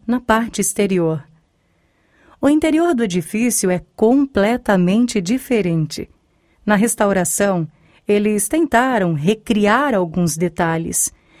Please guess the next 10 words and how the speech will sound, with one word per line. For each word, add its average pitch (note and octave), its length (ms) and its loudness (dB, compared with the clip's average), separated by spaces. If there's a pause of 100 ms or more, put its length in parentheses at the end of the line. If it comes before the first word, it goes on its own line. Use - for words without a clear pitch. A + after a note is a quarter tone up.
(140)
Então D#4 460 0
há A#3+ 240 0
uma G#3 240 0
escada G#3 640 0
mais A#3+ 460 0
ou B3+ 140 2
menos G#3 480 0
no F#3+ 120 2
mesmo C#4 460 2
lugar G#3 500 0